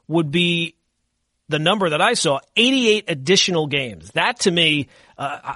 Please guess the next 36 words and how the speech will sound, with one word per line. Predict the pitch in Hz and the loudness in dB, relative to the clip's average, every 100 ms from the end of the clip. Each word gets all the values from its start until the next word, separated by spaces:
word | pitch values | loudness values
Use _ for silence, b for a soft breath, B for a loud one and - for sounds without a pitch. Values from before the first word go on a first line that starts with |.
| - | -10
uh, | |
to | 165 190 | 0 2
me, | 220 269 202 | 4 2 0
eighty-eight, | 214 233 202 202 180 | 2 2 2 0 -2
considering | - 165 - 214 208 185 170 - | -4 -4 0 0 2 0 -2 -6
I, | 147 151 | -6 -4
I | |
know | 156 180 | -2 -2
it's | 160 | -2
not | 170 170 | -2 0
really | 170 185 180 170 | 2 2 2 0
been | 139 170 160 | 0 0 -2
a | 139 151 | -2 0
hot | 151 185 196 | 2 2 2
topic | 202 196 175 | 2 2 0
lately. | 165 254 170 123 104 _ _ | 2 2 0 -10 -12 _ _
It | 170 156 | -12 -4
seems | 214 226 190 | 0 2 2
like | 190 190 | 2 0
the | 165 | 2
whole | 208 214 | 2 2
coronavirus | 190 190 262 208 160 143 147 - | 2 4 4 4 2 0 -2 -2
thing | 175 170 | 0 0
is | 147 | -2
just | 160 | -2
whoop | 165 214 453 202 | 2 4 4 2
right | 175 190 | 0 2
out | 185 180 | 2 0
the | |
window. | 156 294 311 - 127 _ _ _ _ _ | 0 2 0 -4 -12 _ _ _ _ _
Boy, | 165 247 | 2 4
we | 175 147 | 2 -4
forgot | 170 202 | -2 0
about | 214 175 160 | 2 2 2
that | 185 262 | 0 0
fast. | - 120 85 76 - | -4 -14 -12 -14 -14